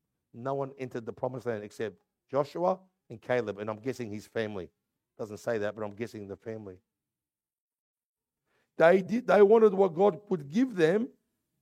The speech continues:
but they never wanted the relationship with him.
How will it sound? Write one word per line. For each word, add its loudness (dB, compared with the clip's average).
but -6
they 0
never 0
wanted -2
the 0
relationship -2
with -4
him. -6